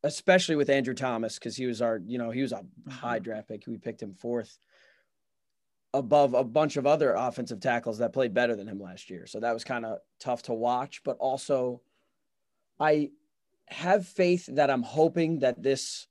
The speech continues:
Speaker 1: offensive line can sort of evolve and grow together and get to a place where they can sort of be a middle of the pack offensive line. I think I'm a little bit like you in the sense that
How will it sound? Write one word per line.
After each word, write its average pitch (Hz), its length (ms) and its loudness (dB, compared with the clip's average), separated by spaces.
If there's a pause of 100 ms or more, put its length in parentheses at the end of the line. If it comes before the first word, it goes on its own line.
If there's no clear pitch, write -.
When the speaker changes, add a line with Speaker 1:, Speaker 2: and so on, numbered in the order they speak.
(140)
Speaker 1:
offensive 143 520 0
line 135 400 2
can 123 180 -4
sort 139 260 0
of 131 120 0
evolve 131 560 4
and 127 160 0
grow 131 240 4
together 131 480 2
and 120 280 -4
get 147 220 2
to 151 140 -2
a 127 60 0
place 135 540 -4 (440)
where 127 540 -2 (800)
they 156 140 4
can 143 160 -2
sort 165 320 0
of 147 100 2
be 147 140 4
a 135 100 6
middle 156 440 4
of 127 80 0
the 123 100 0
pack 127 300 0
offensive 113 440 -2
line. 110 340 -4
I 135 80 -2
think 190 200 4
I'm 135 300 2 (320)
a 151 60 4
little 165 220 4
bit 156 120 2
like 143 200 0
you 143 100 0
in 143 60 0
the 139 60 -2
sense 135 320 -2
that 120 320 -2